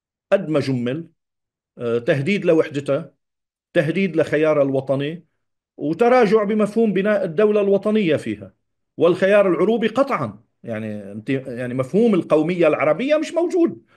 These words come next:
آه، ب-، ب-، بالقاموس عند ال-، الجماعات الجديدة.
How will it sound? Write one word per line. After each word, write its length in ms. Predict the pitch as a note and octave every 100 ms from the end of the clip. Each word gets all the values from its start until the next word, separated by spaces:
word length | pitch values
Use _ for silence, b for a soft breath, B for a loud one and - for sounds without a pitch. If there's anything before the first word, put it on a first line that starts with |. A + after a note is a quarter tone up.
| _ A#2
آه، 160 | A2
ب-، 120 | C#3
ب-، 640 | D3+ C#3 C3+ A#2+ C3 - D3+
بالقاموس 600 | D#3 D#3 C#3+ D#3 C#3+ A2
عند 240 | B2+ A#2
ال-، 240 | A2+ G#2+ G#2+
الجماعات 720 | G2+ G2+ G#2+ B2+ G#2 A2+ A2+
الجديدة. 500 | G2+ G2 G2 F#2 A2+